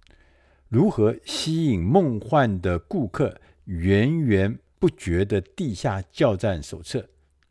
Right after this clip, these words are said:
它有个英文的书名叫做 Traffic Secrets，就是流量的秘密。这本书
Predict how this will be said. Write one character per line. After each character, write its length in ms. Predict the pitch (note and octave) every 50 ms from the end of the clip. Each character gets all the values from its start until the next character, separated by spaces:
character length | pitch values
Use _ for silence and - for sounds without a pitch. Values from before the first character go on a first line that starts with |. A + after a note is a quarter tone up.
| _ _ _ _ _ _ _ _ _ _ _ _
它 160 | - - B2 C3
有 100 | G#2+ F#2
个 100 | - -
英 240 | D#3+ D#3 F#3+ G#3
文 220 | G3+ C#3+ G2 F2+ G2
的 100 | G2+ F2+
书 240 | - - B2 A#2+ A2+
名 240 | F#2+ D#2 E2+ - - _
叫 200 | - - G#2 G2
做 360 | F2+ - G#2+ F#2+ E2+ F2 - -
Traffic 580 | - - D3+ C#3+ C#3 - - A#2+ - - - - _ _ _ _ _
Secrets， 840 | - - - - - E3 - - - - G#2 F2 - - - - - _ _ _ _ _ _ _ _ _ _ _ _ _ _ _
就 120 | - G#2+
是 280 | F#2+ - G#2 F#2+ F#2+ - - -
流 240 | F#2+ E2+ F#2+ G#2 C3
量 220 | F3 F#3+ E3 C#3+
的 80 | A#2+ A2+
秘 200 | C#3 D#3 C#3+ C#3
密。 200 | C#3+ D3 - - _ _ _ _ _ _ -
这 160 | - C4 G3+
本 180 | D3 B2 F#2+ E2+
书 340 | - - - F#3 F#3+ G3+